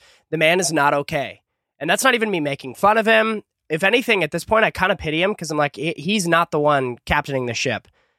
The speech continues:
Um, he's, he's completely asleep at the wheel, and there's someone else driving this car. And so, you know, his handlers are the ones that are putting him up to this. You know, Jake Sullivan is really the lead on his foreign policy.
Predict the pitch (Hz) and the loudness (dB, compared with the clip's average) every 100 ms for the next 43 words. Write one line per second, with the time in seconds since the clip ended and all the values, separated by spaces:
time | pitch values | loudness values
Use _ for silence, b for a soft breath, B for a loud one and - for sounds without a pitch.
0 | _ - 131 123 120 - 151 147 - - | _ -4 0 0 -4 -4 -2 0 -2 -2
1 | 151 - 156 185 175 170 185 165 139 143 | -4 -4 -2 -2 0 -2 -2 -2 -4 0
2 | 147 123 131 - 175 151 139 147 135 127 | 2 2 0 0 2 2 4 2 2 0
3 | 117 135 123 95 b b b - 151 - | -4 -2 -2 -4 b b b -8 -2 2
4 | 165 151 143 - 95 104 156 131 196 202 | 6 6 4 0 -8 -2 0 2 0 2
5 | 185 180 180 151 143 139 135 147 139 131 | 0 0 2 0 0 -2 2 0 0 -4
6 | 123 - 185 156 135 139 - 135 120 117 | -4 -2 0 2 2 0 -2 -4 -2 0
7 | - 139 123 139 160 - 160 143 135 147 | 0 -2 -4 -2 0 2 2 2 -2 0
8 | 143 131 131 143 139 131 - 123 120 170 | 0 0 -2 0 0 0 -4 -4 0 2
9 | 165 147 151 143 | 2 2 0 -2